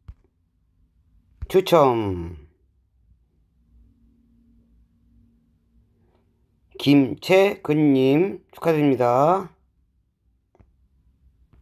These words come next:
열아홉 번째 추첨. 이은자님 축하드립니다.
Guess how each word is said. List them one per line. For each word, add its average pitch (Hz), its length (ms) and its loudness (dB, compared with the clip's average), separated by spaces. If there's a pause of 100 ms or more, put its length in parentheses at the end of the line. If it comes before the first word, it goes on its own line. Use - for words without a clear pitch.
(1200)
열아홉 135 460 4
번째 113 680 -2 (1600)
추첨. 104 880 0 (4000)
이은자님 151 1200 2
축하드립니다. 143 920 -2